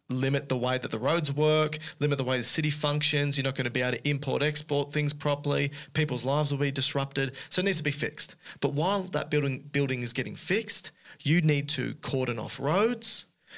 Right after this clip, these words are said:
You need to get in a, a cleaning team. You need to get in a re-, a builders and rebuild that building again. And while these things are happening, the city is diverting resources to that process.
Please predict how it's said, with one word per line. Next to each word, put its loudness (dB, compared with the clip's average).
You 4
need 2
to -4
get 0
in -2
a, -2
a -4
cleaning 0
team. 0
You 2
need 2
to 2
get -2
in -2
a -2
re-, -4
a -6
builders 0
and -4
rebuild 0
that -2
building 2
again. 0
And 4
while 4
these 2
things 2
are 0
happening, 0
the 0
city 2
is 0
diverting 0
resources 0
to 4
that -2
process. 0